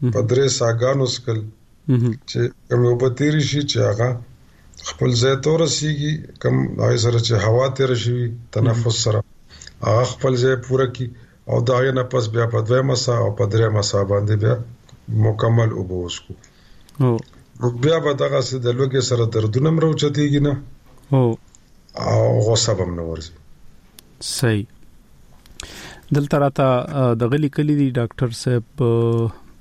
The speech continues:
Speaker 1: هغه وجوهات خو یې د قبض تاسو بیان کړل، خو نواز خان صاحب لیکي چې زه چې معمولي شی هم وخورم، وی خېټه مې ګیس نیسي فوراً. دا کېدای شي بله مسله وي؟
Speaker 2: نه جی. دې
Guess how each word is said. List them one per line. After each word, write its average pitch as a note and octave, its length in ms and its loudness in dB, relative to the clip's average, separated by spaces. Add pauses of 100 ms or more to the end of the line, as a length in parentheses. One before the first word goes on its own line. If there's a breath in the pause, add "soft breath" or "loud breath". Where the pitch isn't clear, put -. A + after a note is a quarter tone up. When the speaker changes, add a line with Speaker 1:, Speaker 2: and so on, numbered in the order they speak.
(320)
Speaker 1:
هغه B2+ 140 4
وجوهات B2 540 2
خو - 120 -2
یې B2+ 40 2
د A#2+ 60 -8
قبض - 320 -4
تاسو B2+ 300 -2
بیان B2 320 2
کړل، B2 220 -6 (680 loud breath)
خو - 160 0
نواز A#2+ 400 2
خان E3+ 260 0
صاحب A#2+ 280 -4
لیکي D3 540 0
چې B2+ 440 2
زه B2 140 -2
چې C#3 220 -2 (140)
معمولي C3+ 360 2
شی D#3+ 200 0
هم D3+ 240 2
وخورم، C3 360 0
وی A2+ 200 0
خېټه C3 340 -2
مې A#2 240 0 (340)
ګیس A#2+ 280 0
نیسي A#2+ 240 -6
فوراً. A#2 380 -2 (1300 loud breath)
دا D3 360 2 (640)
کېدای D3 220 0
شي D3 140 -2
بله D#3+ 220 2
مسله D#3 360 -2
وي؟ D3 100 -6 (1200)
Speaker 2:
نه D3 220 2
جی. G2 220 -4 (720 loud breath)
دې F3+ 140 2